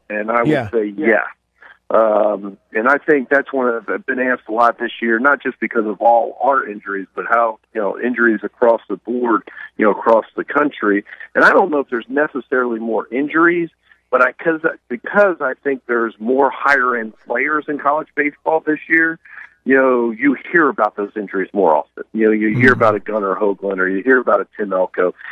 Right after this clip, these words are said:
Speaker 1: Uh, there's more of those players around. Remember, Tim Elko probably wouldn't have been here. You know, he would have
Speaker 2: Mm-hmm.
Speaker 1: signed last year. He was having a great year. He was a draft eligible junior. And so I think there's more cases like that where some of your, you know, there's a lot more higher end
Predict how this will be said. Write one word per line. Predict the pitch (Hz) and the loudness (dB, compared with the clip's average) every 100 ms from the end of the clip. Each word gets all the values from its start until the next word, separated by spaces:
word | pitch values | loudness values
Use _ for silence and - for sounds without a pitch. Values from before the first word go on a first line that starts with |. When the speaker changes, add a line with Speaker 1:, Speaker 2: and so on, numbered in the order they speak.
| - - | -8 0
Speaker 1:
Uh, | 117 113 110 104 - | 2 2 0 -4 -4
there's | 123 117 | -2 -2
more | 120 127 143 | -2 0 2
of | 131 | 2
those | 131 - | -2 -2
players | - 127 127 | 0 2 2
around. | 113 127 156 98 | -2 -4 -4 -4
Remember, | 113 156 147 - | -6 -6 -6 -8
Tim | 160 147 | -2 0
Elko | - 135 | 0 -2
probably | - 131 131 135 139 | -2 -2 -2 -2 -2
wouldn't | 131 123 | -2 -4
have | 117 120 | -6 -2
been | 147 | -2
here. | 127 76 - _ _ _ | -2 -10 -10 _ _ _
You | 110 | 0
know, | 110 107 | 2 2
he | 123 | 2
would | 131 107 | 2 2
have | 104 | 0
Speaker 2:
Mm-hmm. | 131 | 0
Speaker 1:
signed | 127 104 | 0 -2
last | 92 90 87 - | -4 -4 -4 -4
year. | 92 87 | -2 0
He | 107 | 0
was | 107 | 2
having | 113 104 | 0 0
a | 92 | -2
great | 110 120 117 | 0 0 0
year. | 113 120 120 | 0 2 2
He | 107 | 0
was | 90 | -4
a | |
draft | 90 110 117 - | -4 0 0 0
eligible | 110 107 101 98 92 | 0 0 -2 -4 -4
junior. | 117 127 127 123 123 - - - - | 0 0 2 0 0 -6 -16 -14 -2
And | 113 117 - | 0 0 0
so | 143 123 | 4 4
I | 117 120 | 4 0
think | 165 165 | -2 -4
there's | 135 113 | -6 -4
more | 139 139 | 0 0
cases | - 135 123 120 | 2 0 0 -4
like | 107 110 - | -2 -2 0
that | 147 110 | -2 -2
where | 110 110 - | -2 -2 -2
some | 135 135 | -2 0
of | |
your, | 120 107 104 _ _ _ | 0 0 -2 _ _ _
you | 120 | -6
know, | 110 | -6
there's | 104 107 | -4 -2
a | |
lot | 107 127 127 | 2 4 4
more | 127 117 | 2 0
higher | - 135 120 | 2 0 0
end | 120 110 | -4 -8